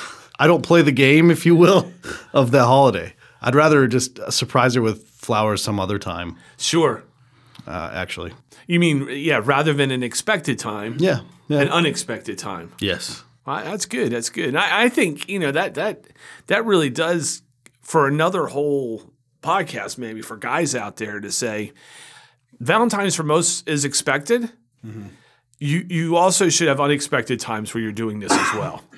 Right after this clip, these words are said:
Speaker 2: That, that if you,
Speaker 1: Yes.
Speaker 2: you can't, you shouldn't be able to, you can't say, you can say it, but it doesn't work. If, like, six months from now they say, "Man, you, you haven't really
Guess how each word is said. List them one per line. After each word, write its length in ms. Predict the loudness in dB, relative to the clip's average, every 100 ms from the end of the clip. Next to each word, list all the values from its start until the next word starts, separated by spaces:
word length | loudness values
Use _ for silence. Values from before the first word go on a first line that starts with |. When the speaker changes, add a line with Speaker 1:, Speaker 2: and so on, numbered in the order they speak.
| _ -6
Speaker 2:
That, 180 | -4 -2
that 160 | -2
if 120 | -2
you, 120 | 0 0
Speaker 1:
Yes. 180 | -2
Speaker 2:
you 160 | -2 -4
can't, 460 | 0 0 0 -4 -10
you 160 | -4 -2
shouldn't 440 | 2 2 2 2
be 160 | 2 2
able 160 | 2
to, 280 | 0 -2 -4 _ _ -8
you 120 | -6
can't 400 | -4 -2 -2 -2
say, 300 | -4 -4 -6
you 180 | -6 -6
can 160 | -6
say 340 | -6 -2 0 0
it, 100 | -2
but 100 | -4
it 60 | -2
doesn't 300 | -2 -2 -2
work. 380 | -2 -2 -4 -20 -20 -20 -14 -4
If, 180 | -2
like, 180 | 0 -2
six 300 | 0 0 0
months 240 | 0 0 -2
from 140 | -4
now 180 | -4 -4
they 80 | -6
say, 160 | -6
"Man, 220 | -4 -4
you, 120 | -4 -6
you 180 | -6 -4
haven't 260 | -4 -4
really 400 | -2 -2 -2 -4